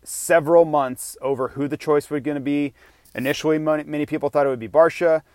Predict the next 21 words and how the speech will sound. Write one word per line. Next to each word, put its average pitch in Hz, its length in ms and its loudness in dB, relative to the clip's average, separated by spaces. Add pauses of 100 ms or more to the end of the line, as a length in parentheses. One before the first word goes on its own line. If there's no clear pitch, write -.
(200)
Then 143 140 -2
it 135 100 -6
shifted 151 480 -2
to 139 220 -6
almost 147 640 0 (120)
everyone 156 480 2
thought 143 200 6
it 139 40 0
would 131 100 -4
be 123 100 -6
Christian 117 360 -10
Craig. 151 480 6 (680)
And 147 160 -2
then, 160 360 0 (180)
you 151 100 -4
know, 147 120 0
Justin 156 320 0
Cooper 156 280 2
emerges 147 640 -2
from 135 400 -4
that, 127 320 2